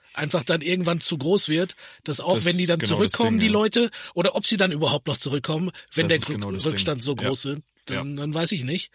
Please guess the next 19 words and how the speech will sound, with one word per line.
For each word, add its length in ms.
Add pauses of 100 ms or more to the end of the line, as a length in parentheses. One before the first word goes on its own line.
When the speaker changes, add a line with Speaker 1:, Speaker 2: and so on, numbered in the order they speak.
(140)
Speaker 2:
Ja. 260
Speaker 1:
Ähm, 420
weil, 560
ähm, 320
eins 280
sieben 400
kann 200
schnell 380
ein 140
eins 380
zehn 340
oder 400 (240)
ein 160
Speaker 2:
Voll. 0
Speaker 1:
zwei 960
fünfzehn 520
werden 300
und 160
dann 460